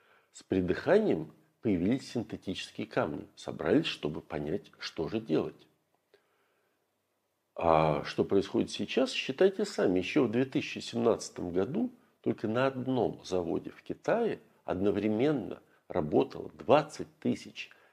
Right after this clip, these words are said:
прессов по созданию искусственных бриллиантов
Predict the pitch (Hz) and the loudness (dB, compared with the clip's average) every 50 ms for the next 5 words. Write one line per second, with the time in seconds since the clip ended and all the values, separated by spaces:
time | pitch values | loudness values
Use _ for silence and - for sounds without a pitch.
0 | _ _ _ - 90 87 110 147 147 - - - - - _ _ _ _ _ _ | _ _ _ 2 4 6 6 4 4 0 -6 -12 -14 -18 _ _ _ _ _ _
1 | _ - 127 123 - - 101 80 78 80 92 120 131 117 101 90 - - - - | _ 0 0 0 2 0 -2 -2 0 0 2 2 2 2 0 -2 -2 -4 -6 -6
2 | 110 - - - - 80 - - - 73 76 80 101 143 165 160 - | -6 -6 -6 -8 -12 -12 -10 -8 -6 -2 2 2 4 2 2 0 -6